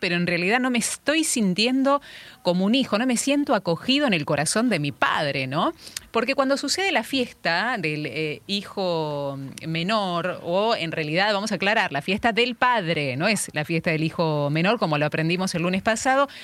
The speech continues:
es la fiesta del padre, porque el padre se ha reivindicado, el padre, ¿no? Volvió en sí cuando el hijo menor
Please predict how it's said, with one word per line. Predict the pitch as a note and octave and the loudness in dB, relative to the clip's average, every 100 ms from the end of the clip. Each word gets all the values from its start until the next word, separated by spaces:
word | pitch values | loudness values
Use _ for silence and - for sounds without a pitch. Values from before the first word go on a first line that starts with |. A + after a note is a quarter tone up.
| - - | -16 -2
es | G3+ | 0
la | A#3+ | 2
fiesta | G#3 A#3+ - G3+ | 0 -2 2 0
del | D#3+ B3 C4 C4 | 2 0 0 -4
padre, | _ C4 B3 F3+ D#3+ C#3+ B2+ B2 | _ 2 4 2 2 0 -2 -2
porque | E3 D#3+ F3 | -4 0 0
el | F3 | 2
padre | D4+ D#4 A#3 F3 D3+ C#3+ | 2 4 4 2 2 -2
se | D3+ F3 | 0 0
ha | |
reivindicado, | E3+ D#3 D3+ D3+ D3 D3+ C#3 D3 | 0 0 0 -2 0 0 2 0
el | D#3+ | 2
padre, | B3+ C#4 A3+ E3+ D#3 | 2 2 2 0 0
¿no? | F#3+ A3+ | 2 2
Volvió | F3 E3 F#3 | 2 2 0
en | F#3+ | 0
sí | - G3+ A#3+ - - - - | 0 2 0 -4 -16 -18 -2
cuando | D#3+ E3 | 0 2
el | E3 | 2
hijo | F#3+ - F#3+ | 0 0 2
menor | E3 D3+ D#3+ F3+ G#3 | 2 2 2 2 0